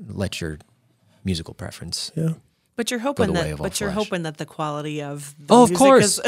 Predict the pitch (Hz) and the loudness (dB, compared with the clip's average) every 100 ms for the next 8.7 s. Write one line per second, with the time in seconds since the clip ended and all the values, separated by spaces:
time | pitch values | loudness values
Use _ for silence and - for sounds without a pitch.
0 | 220 - 247 233 226 220 214 202 - 190 | -2 -2 -4 0 0 0 -2 -6 -2 -2
1 | 190 - 180 180 180 147 165 147 165 160 | -2 -6 -10 -8 -6 -6 0 4 4 4
2 | 160 165 - - - 233 208 202 190 170 | 2 0 2 2 4 4 4 2 0 2
3 | 196 196 151 131 131 131 143 160 147 143 | 2 2 0 0 2 2 4 2 6 6
4 | 151 147 139 - 147 - 196 135 - 104 | 8 8 6 4 2 4 4 4 2 4
5 | 110 160 185 190 170 202 147 - - 123 | 8 8 8 4 4 4 4 0 -4 0
6 | 135 135 127 123 - 185 117 92 104 _ | 0 0 0 0 -2 -2 -2 -4 -14 _
7 | _ _ _ _ _ _ _ _ 104 104 | _ _ _ _ _ _ _ _ 0 2
8 | 104 - 104 87 - 76 73 | 2 0 0 -2 -6 -8 -8